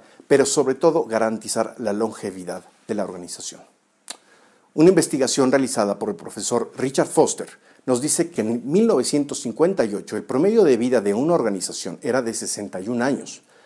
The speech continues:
Hoy, ese tiempo promedio disminuyó a dieciocho años.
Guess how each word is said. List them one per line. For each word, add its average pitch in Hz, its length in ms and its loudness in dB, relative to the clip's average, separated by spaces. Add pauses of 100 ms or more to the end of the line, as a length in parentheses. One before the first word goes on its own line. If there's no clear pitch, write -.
(220)
Hoy, 190 340 6 (400)
ese 185 220 2
tiempo 147 340 0
promedio 113 500 -2 (400)
disminuyó 123 460 0
a 135 40 6
dieciocho 104 440 -6
años. - 380 -16